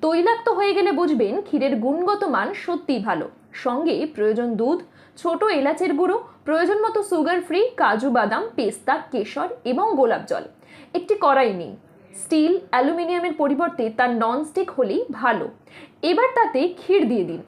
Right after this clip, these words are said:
হালকা আঁচে তা নাড়াচাড়া করতে থাকুন। ক্ষীরের ভিতর একটু করে দুধ ঢালতে থাকুন। যতক্ষণ না পর্যন্ত ক্ষীর নরম হয়ে যাচ্ছে,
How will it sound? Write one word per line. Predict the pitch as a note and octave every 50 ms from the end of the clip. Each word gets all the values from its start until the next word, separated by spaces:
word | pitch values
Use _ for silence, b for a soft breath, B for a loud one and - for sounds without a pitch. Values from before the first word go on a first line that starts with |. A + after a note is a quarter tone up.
| - -
হালকা | - C4 B3 A#3 A#3 A#3+ - D#4
আঁচে | C4+ - B3+ B3+ B3 B3 - F4 A#3+ G3+ A3+ -
তা | B3 A#3+
নাড়াচাড়া | A#3+ A#3 A3 G#3+ A3+ C#4+ E4 F#4 F4+ D#4+
করতে | C4+ - A#3+ G#3 - G#3
থাকুন। | G3+ A3 - - - - - - _ _ B B B B B B
ক্ষীরের | - - F4+ F4+ G#4 A4 A4+
ভিতর | - F#4 A#3+ C4 C4+ D#4+ D#4 -
একটু | - C4 C4 - - F#4
করে | - C#4+ B3 A3 A#3 D#4
দুধ | B3 G#3+ G3+ C4 D#4 F4 E4+
ঢালতে | C#4+ A3+ B3 C4+ A3+ A3 G3
থাকুন। | - G#3+ F3 - - G3 - - b b b b A#3
যতক্ষণ | A3 - C4 C4 - G#4+ - - - A4+ G#4+
না | G#4+ A#4
পর্যন্ত | A4+ G#4 G4+ G4+ D4+ G#4 G4+ F4 F4 B3+ B3
ক্ষীর | B3 - - C#4+ C#4 B3
নরম | A#3+ A3 G#3+ A3 A#3 D4+ F#4 F#4+
হয়ে | E4 F#4+ G4 D#4+
যাচ্ছে, | D#4+ C#4 B3+ - - - - F#3 F#3+